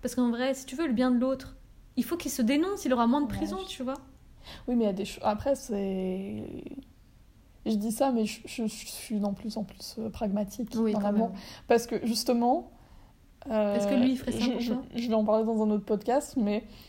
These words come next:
Speaker 1: Ah.
Speaker 2: j'ai, j'ai tendance, <laughs> j'ai tendance à aller vraiment, euh, dans les relations, euh,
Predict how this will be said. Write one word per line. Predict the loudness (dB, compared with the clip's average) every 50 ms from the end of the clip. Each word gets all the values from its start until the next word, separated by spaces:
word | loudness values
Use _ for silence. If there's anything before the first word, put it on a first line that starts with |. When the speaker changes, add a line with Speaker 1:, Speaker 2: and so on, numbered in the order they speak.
| -20 -20 -20 -20 0 4
Speaker 1:
Ah. | 6 8 8 8
Speaker 2:
j'ai, | 6 4 6
j'ai | 6 6 8
tendance, | 8 8 8 10 8 8 8 4 2 -4 -4 4 4 4
<laughs> | 6 6 4
j'ai | 6 6 4 4
tendance | 4 4 4 6 6 4 4 2 0 -6 -10 -12 -14 -16 -18 -18 -18 -18 -18 -14 0
à | 4 6
aller | 6 6 6 4 2 2
vraiment, | 4 4 4 6 6 6 6 6 6 6 4 4 2 2 0 0
euh, | 0 2 2 2 2 0
dans | 0 0 -2 -2
les | -2 -2 -2 -2
relations, | -2 -2 0 0 0 -2 -2 -6 -12 -14 -8 -4 -2 0 2 2 2 2 2 2 4 4
euh, | 4